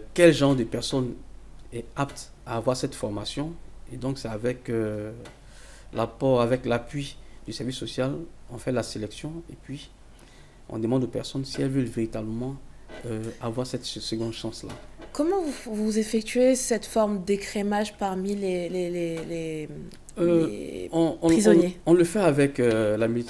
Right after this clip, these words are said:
Speaker 1: avec, euh, le service social, l'administration pénitentiaire, pénitentiaire qui est à même véritablement,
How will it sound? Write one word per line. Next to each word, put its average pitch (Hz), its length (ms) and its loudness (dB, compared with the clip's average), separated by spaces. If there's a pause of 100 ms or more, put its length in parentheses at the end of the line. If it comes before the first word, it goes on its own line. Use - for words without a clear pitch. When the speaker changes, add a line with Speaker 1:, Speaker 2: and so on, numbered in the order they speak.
Speaker 1:
avec, 127 360 2
euh, 110 200 4
le 110 100 0
service - 260 -4
social, 113 320 -6 (520)
l'administration 113 400 -6
pénitentiaire, 110 540 -8 (160)
pénitentiaire 117 600 -2
qui 113 220 -2
est 101 420 -4
à 120 120 -8
même 147 360 2
véritablement, 120 640 -4